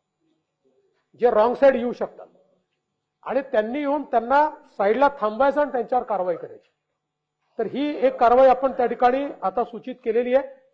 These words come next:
थोडा वेळ यायला लागेल कारण आयटीएमएसचं काम आपलं पूर्ण होत आहे. आणि दरम्यानच्या काळामध्ये आत्ता तिथे एक नवीन मोहीम आपण उघडलेली आहे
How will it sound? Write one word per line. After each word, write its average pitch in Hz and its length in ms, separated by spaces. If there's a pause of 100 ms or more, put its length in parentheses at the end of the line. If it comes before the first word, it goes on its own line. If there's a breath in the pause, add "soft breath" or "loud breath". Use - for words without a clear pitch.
(100)
थोडा 226 140
वेळ 220 220
यायला 254 180
लागेल 240 220
कारण 240 200
आयटीएमएसचं 240 560
काम 226 200
आपलं 240 180
पूर्ण 226 220
होत 220 160
आहे. - 320 (280)
आणि 254 180
दरम्यानच्या 240 540
काळामध्ये 247 540 (580)
आत्ता 190 280
तिथे 277 380
एक 269 120
नवीन 247 240
मोहीम 247 320
आपण 269 240
उघडलेली 254 460
आहे 165 220